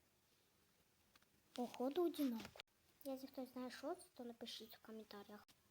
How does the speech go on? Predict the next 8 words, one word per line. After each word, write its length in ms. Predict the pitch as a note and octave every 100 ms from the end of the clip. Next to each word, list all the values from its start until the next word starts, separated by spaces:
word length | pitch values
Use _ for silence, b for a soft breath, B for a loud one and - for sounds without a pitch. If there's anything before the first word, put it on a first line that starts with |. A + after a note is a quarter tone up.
| -
П'ятнадцять 540 | - G#3+ A3+ A#3 E4+ E4+
теж 260 | - G#3 A3+
від 140 | A3+ A#3
нас 160 | G#3+
ховається. 640 | - - A3 A3 A#3+ - B3+ A#3+ - - - - - - - - - - - - - - - - - - - - - - - _ - - _ _ - - - - _ _ _ _ _ _ _ _ _ _ - - - - - - -
Ага. 220 | A#3+ D#4 A4 A#4 - _ _ _ _ _ _ _ _ - - - -
А, 180 | C4 A#3+
знайшла. 520 | - A#3 - - A#3